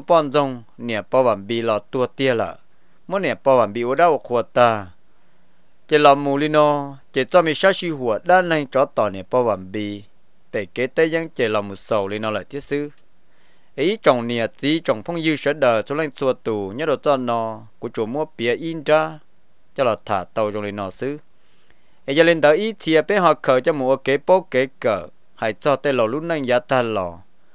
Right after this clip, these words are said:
Họ ý chia bé họ mông lông qua kế lò dễ, trâu bé cho lên xua tù, nhớ đồ sổ hoa sổ chùa nó, chỉ cho mi kế lò dễ. Lò lúc cha lúc nhông, lò nú lò mò lúc xì hở cha nhông con mua xia,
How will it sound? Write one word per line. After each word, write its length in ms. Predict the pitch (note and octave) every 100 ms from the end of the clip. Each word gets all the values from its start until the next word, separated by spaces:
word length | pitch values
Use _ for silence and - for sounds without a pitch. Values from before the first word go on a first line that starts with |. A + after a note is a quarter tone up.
| - - -
Họ 120 | B2+
ý 160 | D#3 G3+
chia 280 | - D3
bé 160 | C3+ F#3
họ 100 | D#3+
mông 280 | D3+ F3+ E3
lông 180 | D3+ C#3
qua 80 |
kế 200 | C3+ C3
lò 120 | C#3 G#2+
dễ, 400 | G2 A2 F#2 F2 - - - -
trâu 180 | B2+ A#2
bé 140 | E3+
cho 140 | F3 C3
lên 140 | D3 C3
xua 180 | C3 A#2+
tù, 440 | - A2+ F#2+ F2+ - -
nhớ 120 | D#3
đồ 120 | C3
sổ 180 | A2+ G2
hoa 140 | C#3
sổ 240 | D3+ A#2 F2 -
chùa 180 | A2
nó, 280 | G2+ G#2 F#2+ F#2
chỉ 200 | - G#2 -
cho 100 | - A#2+
mi 140 | G#2+
kế 160 | - A2
lò 100 | G2
dễ. 300 | F#2+ G2+ - - -
Lò 120 | C3+ C3+
lúc 200 | D3+ D#3+
cha 120 | D3
lúc 140 | D3
nhông, 340 | D3+ D3 C3 A2 - - - - - -
lò 200 | D3 E3
nú 220 | C#3+ G3
lò 220 | G3+ E3+
mò 340 | D3 C3+ D3 D3
lúc 180 | F3 F#3
xì 120 | E3
hở 180 | B2+ G2+
cha 220 | - D#3
nhông 260 | C#3 C3+
con 320 | A#2+ D#3+ D3+ D#3
mua 220 | E3 D3+
xia, 340 | - E3+ F3